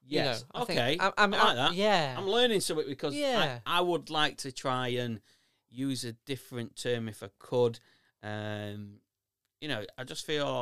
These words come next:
Speaker 1: I think fri-, fringe theatre's a good one.
Speaker 2: Yeah, fringe theatre.
Speaker 1: Yeah.
Speaker 2: Have you been to Edinburgh Fringe?
Speaker 1: Yeah, yeah, I performed at Edinburgh Fringe.
Speaker 2: Oh, have you?
Speaker 1: Yeah.
Speaker 2: Oh, what did you do there?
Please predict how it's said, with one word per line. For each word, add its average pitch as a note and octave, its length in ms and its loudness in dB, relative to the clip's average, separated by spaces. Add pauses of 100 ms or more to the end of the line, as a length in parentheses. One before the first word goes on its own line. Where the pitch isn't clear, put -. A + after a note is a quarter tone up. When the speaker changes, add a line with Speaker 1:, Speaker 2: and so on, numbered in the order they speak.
(100)
Speaker 1:
I - 20 -6
think A#3+ 160 0
fri-, B3 200 2
fringe A#3 360 0
theatre's B2 420 -4
a C3 60 -8
good A#2+ 240 -8
one. B2 240 -12 (160)
Speaker 2:
Yeah, A#2 220 -6
fringe B2+ 380 -12
theatre. G#2+ 340 -10
Speaker 1:
Yeah. D#3 180 -8
Speaker 2:
Have C3+ 100 -16
you F#3 60 -20
been F3+ 140 -12
to G2 120 -14
Edinburgh E2 400 -20 (100)
Fringe? G2+ 300 -20
Speaker 1:
Yeah, B3 240 -4 (140)
yeah, G3+ 80 0
I - 20 -4
performed G3 460 -2
at - 60 -6
Edinburgh A2+ 280 -8
Fringe. - 200 -6
Speaker 2:
Oh, A3 80 2
have A2 120 -6
you? E3+ 180 -4
Speaker 1:
Yeah. B3 200 -2 (180)
Speaker 2:
Oh, G#3 60 -10
what F#3 120 -6
did C#3+ 140 -10
you B2+ 80 -6
do A#2+ 120 -6
there? G#3 260 -8